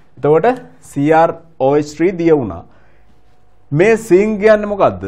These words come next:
සිංක් කියන්නේ තනිකරම උභයගුණී මූලද්‍රව්‍යයක්. ඒ වගේම මේකේ කැටායනත්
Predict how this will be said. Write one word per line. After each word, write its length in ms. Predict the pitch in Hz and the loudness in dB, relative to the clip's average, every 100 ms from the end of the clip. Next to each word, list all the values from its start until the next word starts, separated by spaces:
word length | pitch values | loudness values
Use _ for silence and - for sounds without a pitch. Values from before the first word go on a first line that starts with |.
| 104 | -12
සිංක් 400 | - 147 165 170 | -6 -4 -2 0
කියන්නේ 320 | 175 175 185 | -2 -2 -6
තනිකරම 440 | 185 147 151 165 165 | -4 -4 -2 -2 -2
උභයගුණී 500 | 147 156 156 160 156 | 0 0 0 -2 -4
මූලද්‍රව්‍යයක්. 760 | 147 147 156 151 117 107 - | -4 -2 0 0 -2 -4 -6
ඒ 80 | 123 | -4
වගේම 240 | 131 143 | -2 -4
මේකේ 200 | 147 143 | -4 -8
කැටායනත් 680 | 147 143 123 135 139 156 190 | -6 -4 0 2 2 -2 -8